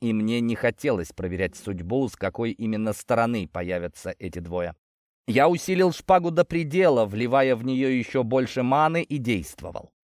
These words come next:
Пока на нас никто не смотрел, дозорные контролировали противоположный конец коридора, я влил часть резерва в пол, вызывая структурную перестройку. Каменные щупальца рванули вверх, схватив лапы Войда и сковав движение твари.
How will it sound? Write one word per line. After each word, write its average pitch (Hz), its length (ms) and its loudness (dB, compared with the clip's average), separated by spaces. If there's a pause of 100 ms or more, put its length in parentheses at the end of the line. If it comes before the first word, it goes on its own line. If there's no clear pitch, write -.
(360)
Пока 135 300 2
на 156 120 2
нас 151 360 2
никто 139 440 0
не 131 140 -2
смотрел, 123 580 2
дозорные 120 580 2
контролировали 107 720 0
противоположный 101 800 -2
конец 101 300 -2
коридора, 113 460 0
я 131 240 2
влил 113 280 -2
часть - 340 -2
резерва 101 480 -2
в - 140 -10
пол, 135 280 2 (120)
вызывая 160 560 4
структурную 156 800 -2
перестройку. 98 800 -2
Каменные 190 420 2
щупальца 190 560 2
рванули 175 480 2
вверх, 165 420 0
схватив 151 480 -2
лапы 160 240 2
Войда 147 400 4
и 139 160 0
сковав 120 460 2
движение 104 560 -2
твари. 90 400 -6